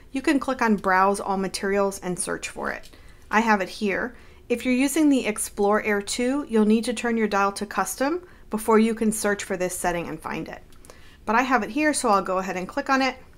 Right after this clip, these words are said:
to select it. And then from the pressure drop-down menu, I always choose more as my pressure.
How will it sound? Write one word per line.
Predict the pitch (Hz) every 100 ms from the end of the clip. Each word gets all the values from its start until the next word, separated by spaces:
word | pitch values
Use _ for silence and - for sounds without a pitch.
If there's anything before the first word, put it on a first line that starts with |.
| - -
to | -
select | 214 185 180 185 285
it. | 311 - - - - - -
And | 262
then | 277 277
from | 285 277
the | 247
pressure | 240 220 220 269
drop-down | 247 214 208 233 220
menu, | 220 214 220 220
I | 196 190
always | 202 196 196 202
choose | - 202 180
more | 180 180 175 175 165
as | - 175
my | 165
pressure. | 165 156 151 - -